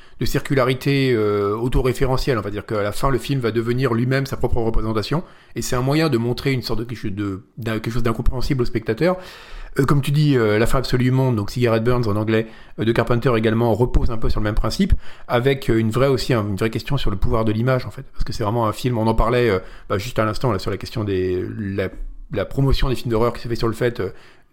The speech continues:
vous, vous ne, c'est le film le plus choquant jamais vu, vous ne nous en remettrez jamais si vous le voyez. Et là, c'est un film justement qui f-, qui provoque réellement cet effet-là chez le spectateur,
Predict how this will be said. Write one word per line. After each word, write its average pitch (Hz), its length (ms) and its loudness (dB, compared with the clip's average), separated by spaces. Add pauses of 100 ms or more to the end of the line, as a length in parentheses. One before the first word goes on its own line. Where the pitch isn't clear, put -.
vous, 117 220 -4
vous 113 120 2
ne, 107 280 0
c'est - 100 0
le 107 60 2
film 120 160 0
le - 40 8
plus - 60 4
choquant 120 240 2
jamais 113 220 2
vu, 123 180 2
vous 120 100 2
ne 117 40 0
nous 104 140 2
en 107 40 6
remettrez 113 320 0
jamais 120 380 2
si - 100 -8
vous 98 100 -2
le 98 60 -4
voyez. 127 340 2 (460)
Et 117 180 2
là, 143 80 2
c'est - 120 2
un 98 80 0
film 170 180 0
justement 135 220 -2
qui - 160 -8
f-, - 200 -10
qui 107 120 -10
provoque 151 360 2
réellement 127 280 0
cet 110 160 0
effet-là 117 260 0
chez - 100 -2
le 117 60 2
spectateur, 143 580 0